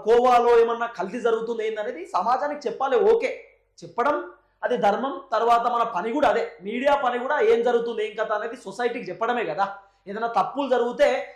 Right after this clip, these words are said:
సొసైటీ, "ఇట్లా తప్పులు జరుగుతున్నాయి, తినకండి, జాగ్రత్తగా ఉండండి" అని చెప్పడమే మనం చేసేటటువంటి పని. సరే, జర్నలిస్ట్ బాలు ఆ పని చేసిండు అనుకుందాం, కానీ ఆ పని అంతకంటే ఓవర్ చేసిండు. మామూలు ఓవర్ కాదు, ఆయన చేసేటటువంటి ఓవర్ యాక్షన్ చూసి నెటిజన్లు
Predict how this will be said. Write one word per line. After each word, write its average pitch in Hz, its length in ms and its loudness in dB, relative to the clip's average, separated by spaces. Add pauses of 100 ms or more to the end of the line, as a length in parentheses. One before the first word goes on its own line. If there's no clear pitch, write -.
(100)
సొసైటీ, 247 400 0
"ఇట్లా 240 380 -2
తప్పులు 254 220 -4
జరుగుతున్నాయి, 220 500 -2
తినకండి, 226 520 -4
జాగ్రత్తగా 226 540 -2
ఉండండి" 214 400 -4
అని 202 120 -4
చెప్పడమే 247 520 -2 (240)
మనం 240 220 -2
చేసేటటువంటి 269 640 0
పని. 233 160 -2 (480)
సరే, 294 220 2
జర్నలిస్ట్ 294 420 -2
బాలు 262 260 4
ఆ 254 200 6
పని 233 240 -2
చేసిండు 220 240 -4
అనుకుందాం, 196 320 -8
కానీ 233 160 -2
ఆ 240 240 0
పని 269 140 0
అంతకంటే 262 580 4
ఓవర్ 269 120 10
చేసిండు. 226 420 0 (560)
మామూలు 254 300 0
ఓవర్ 311 280 10
కాదు, 240 240 4
ఆయన 233 160 0 (120)
చేసేటటువంటి 269 580 2
ఓవర్ 262 100 6
యాక్షన్ 254 340 -4
చూసి 240 320 -10
నెటిజన్లు 269 720 -4